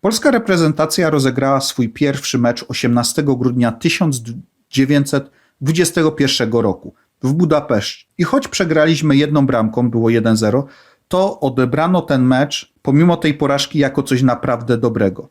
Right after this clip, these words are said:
Przed meczem raczej oczekiwano, że porażka nawet trzy zero będzie sukcesem, ponieważ dosyć, że był to pierwszy mecz reprezentacji Polski,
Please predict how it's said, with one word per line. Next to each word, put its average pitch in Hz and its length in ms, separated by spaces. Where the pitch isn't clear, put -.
Przed 202 280
meczem 190 440
raczej 165 540
oczekiwano, 143 720
że 120 400
porażka 131 500
nawet 110 460
trzy - 300
zero 131 520
będzie 139 440
sukcesem, - 680
ponieważ 143 440
dosyć, 151 380
że 135 100
był 131 160
to 127 140
pierwszy - 380
mecz 135 340
reprezentacji 127 760
Polski, 123 500